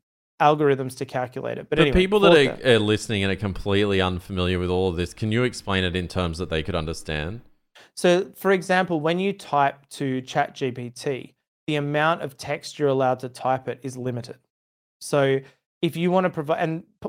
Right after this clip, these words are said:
Speaker 1: part of the advantage of Chat G P T is it remembers, so you can prompt it multiple times. But with the regular models like G P T three,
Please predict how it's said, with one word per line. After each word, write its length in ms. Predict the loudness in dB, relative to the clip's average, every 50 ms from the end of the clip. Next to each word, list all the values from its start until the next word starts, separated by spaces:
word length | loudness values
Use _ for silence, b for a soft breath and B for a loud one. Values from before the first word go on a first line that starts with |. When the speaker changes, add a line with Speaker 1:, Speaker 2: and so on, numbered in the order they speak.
| -12 -8 2
Speaker 1:
part 240 | 6 8 8 8
of 80 | 6 4
the 120 | 2 0
advantage 360 | 0 2 0 0 0 0 -4 -6
of 100 | -8 -4
Chat 240 | -2 -2 -2 -2
G 140 | -4 -6 -6
P 100 | -6 -6
T 220 | -6 -4 -2 -2 -2
is 100 | -2 -4
it 80 | -6 -4
remembers, 540 | -4 -4 0 0 0 0 0 -2 -6 -8
so 100 | -8 -8
you 120 | -6 -8 -6
can 160 | -8 -10 -10
prompt 280 | -4 -4 -4 -4 -4 -10
it 80 | -8
multiple 400 | -4 -4 -4 -4 -6 -10 -10 -10
times. 380 | -8 -4 -2 0 0 0 -2 -6
But 140 | -10 -14 -4
with 200 | -4 -4 -2 -2
the 80 | -2
regular 480 | 2 4 4 4 4 2 2 2 2 0
models 520 | 0 2 2 2 2 0 -2 -4 -8 -4
like 240 | -2 -2 -2 -4 -6
G 140 | -6 -6 -6
P 140 | -6 -8 -10
T 200 | -10 -10 -12 -12
three, 560 | -12 -10 -6 -4 -2 -2 -2 -6 -8 -14